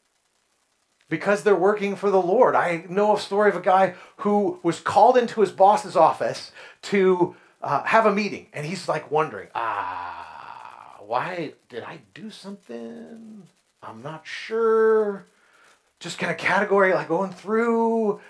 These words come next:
like, the last time I was in his office was because I did something I shouldn't do and I got,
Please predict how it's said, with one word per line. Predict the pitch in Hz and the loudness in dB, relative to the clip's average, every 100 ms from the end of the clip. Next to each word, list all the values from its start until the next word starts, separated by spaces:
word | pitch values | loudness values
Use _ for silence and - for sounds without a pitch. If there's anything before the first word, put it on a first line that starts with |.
| - - 135 | -20 -10 -6
like, | 139 | -4
the | 143 | 4
last | 202 233 226 | 6 6 4
time | |
I | 233 | 6
was | 233 220 | 6 4
in | 220 | 0
his | 220 | 6
office | 220 214 220 220 208 165 | 6 8 8 6 6 -2
was | 151 | -8
because | 147 170 160 139 | -2 2 2 4
I | 123 | 2
did | 110 208 | 2 -4
something | 214 226 180 | -2 0 0
I | |
shouldn't | 151 226 202 | 0 -2 -2
do | 190 220 220 214 | 2 4 4 4
and | 170 | 4
I | 147 | 4
got, | 175 156 | 4 4